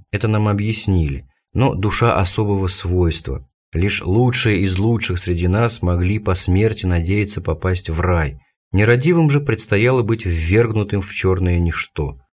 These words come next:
Разумеется, и в раю души эксменов должны были подчиняться душам людей, но это нас не пугало, мы привыкли подчиняться. Пугало чёрное ничто, несуществование,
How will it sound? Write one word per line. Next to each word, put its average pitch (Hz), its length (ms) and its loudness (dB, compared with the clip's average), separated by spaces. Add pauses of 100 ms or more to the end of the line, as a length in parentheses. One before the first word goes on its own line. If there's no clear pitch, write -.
(320)
Разумеется, 139 680 2
и 127 160 0
в 127 80 0
раю 151 400 2
души 107 460 0
эксменов 92 480 -2
должны 90 340 0
были 85 160 0
подчиняться 90 640 -2
душам 92 400 -2
людей, 87 460 -2 (300)
но 131 120 2
это 131 160 0
нас 123 220 0
не 120 80 2
пугало, 117 640 -2 (180)
мы 101 240 0
привыкли 107 480 0
подчиняться. 80 840 -4 (520)
Пугало 98 400 0
чёрное 95 420 0
ничто, 87 680 -2 (220)
несуществование, 80 1200 -6